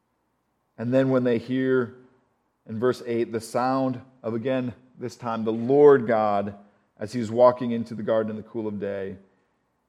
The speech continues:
and they hid from the Lord God among the trees of the garden. But the Lord God called to the man.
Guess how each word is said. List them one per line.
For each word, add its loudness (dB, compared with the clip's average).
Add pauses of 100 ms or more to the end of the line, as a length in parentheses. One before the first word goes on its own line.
(320)
and -12
they -4
hid 0
from -10
the -2
Lord 4
God -6 (520)
among -6
the -8
trees -12
of -14
the -14
garden. -16 (1200)
But -10 (320)
the -10
Lord -4
God -6
called -6
to -12
the -10
man. -14